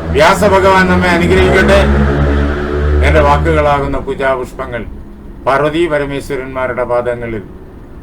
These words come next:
ശ്രീരാമസീത ആഞ്ജനേയന്മാരുടെ പാദങ്ങളിൽ, എന്റെ ഗുരുനാഥനായ ജഗദ്ഗുരു സ്വാമി സത്യാനന്ദ സരസ്വതി തൃപ്പാദങ്ങളിൽ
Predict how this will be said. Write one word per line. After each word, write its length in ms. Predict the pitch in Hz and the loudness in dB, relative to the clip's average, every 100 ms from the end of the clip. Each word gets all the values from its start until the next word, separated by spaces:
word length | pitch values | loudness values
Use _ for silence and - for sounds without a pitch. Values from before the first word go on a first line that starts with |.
| - | -8
ശ്രീരാമസീത 760 | 147 160 160 160 151 151 147 143 | -2 0 0 0 -4 -8 -4 -2
ആഞ്ജനേയന്മാരുടെ 1120 | 160 - 123 165 165 151 139 131 123 117 120 | -2 -4 -4 -2 -2 -4 -6 -4 -4 -2 -4
പാദങ്ങളിൽ, 600 | 117 110 113 110 104 90 - - - - - - - - - 151 | -4 -6 -8 -8 -8 -10 -12 -14 -12 -14 -14 -16 -16 -18 -2 0
എന്റെ 160 | 175 | 2
ഗുരുനാഥനായ 840 | 175 170 180 190 190 190 180 170 160 | 2 2 2 2 2 2 2 2 2
ജഗദ്ഗുരു 540 | 151 165 156 160 151 | 0 -2 -2 -2 -2
സ്വാമി 400 | - 151 147 151 | -2 0 0 0
സത്യാനന്ദ 600 | 123 139 151 165 185 175 | -6 -6 0 0 0 -4
സരസ്വതി 480 | 165 156 196 - 143 | -4 -4 -4 -6 -6
തൃപ്പാദങ്ങളിൽ 840 | 131 123 131 139 135 131 120 107 | -4 -6 -4 -4 -4 -6 -6 -8